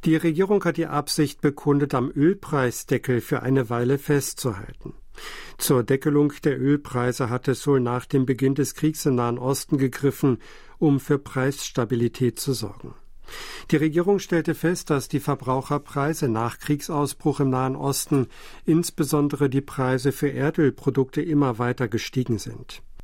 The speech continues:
Dank der Maßnahmen wie des Ölpreisdeckels und der Senkung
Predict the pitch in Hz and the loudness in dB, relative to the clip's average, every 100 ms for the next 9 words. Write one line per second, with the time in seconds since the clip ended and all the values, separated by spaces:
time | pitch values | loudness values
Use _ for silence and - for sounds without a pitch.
0 | - - - - 123 127 - 143 123 127 | -16 -16 -6 -2 0 -2 -2 0 2 2
1 | 139 - 143 135 135 123 131 127 196 156 | 0 0 2 2 2 2 2 2 4 2
2 | 180 - 151 156 - 160 151 160 160 151 | 2 2 0 2 2 0 2 2 2 2
3 | 123 123 107 135 156 147 | 2 2 4 2 4 2